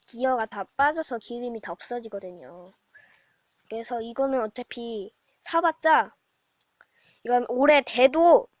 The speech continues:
오래되면 이건 다 고장나게 돼 있는 제품이에요. 녹슬어가지고 안 돌아가거나.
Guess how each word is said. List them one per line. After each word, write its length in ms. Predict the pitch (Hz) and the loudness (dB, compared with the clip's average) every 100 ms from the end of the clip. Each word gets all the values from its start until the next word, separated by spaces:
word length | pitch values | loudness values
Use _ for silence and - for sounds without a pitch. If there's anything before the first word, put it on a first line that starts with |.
| _ _ _ _ _ _ - - | _ _ _ _ _ _ -20 -8
오래되면 600 | 277 294 302 269 262 294 254 | 0 4 4 4 2 2 2
이건 180 | 247 | -2
다 140 | 240 254 | -2 -4
고장나게 500 | 277 262 311 294 262 | 0 2 4 4 2
돼 180 | - 247 | -2 -4
있는 240 | 262 247 | -2 -4
제품이에요. 480 | 220 190 240 220 202 | -6 -10 -8 -8 -8
녹슬어가지고 720 | 196 - - 240 214 208 202 - | -10 -12 -6 -4 -2 -6 -10 -12
안 240 | 156 214 | -10 -8
돌아가거나. 760 | 214 208 185 - - - - 90 | -8 -10 -12 -16 -18 -18 -20 -20